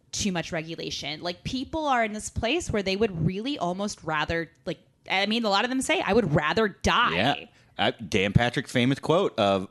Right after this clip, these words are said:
Speaker 2: "Old people would rather die than let the economy <laughs> fall apart."
Speaker 1: Yeah, man, throw yourself in the ring, old man.
Speaker 2: <laughs>
Speaker 1: But, of course, he didn't. But, yeah, I, I do wonder, because to me, I feel like those are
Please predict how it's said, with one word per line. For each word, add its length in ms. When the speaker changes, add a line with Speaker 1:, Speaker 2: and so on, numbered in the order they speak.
Speaker 2:
"Old 240
people 280
would 120
rather 440
die 640
than 180
let 180
the 100
economy 600
<laughs> 20
fall 600
apart." 520
Speaker 1:
Yeah, 240
man, 280
throw 160
yourself 420
in 80
the 100
ring, 300
old 220
man. 580
Speaker 2:
<laughs> 200
Speaker 1:
But, 220
of 80
course, 240
he 160
didn't. 500
But, 380
yeah, 340
I, 160
I 160
do 260
wonder, 440
because 300
to 140
me, 180
I 140
feel 160
like 160
those 200
are 120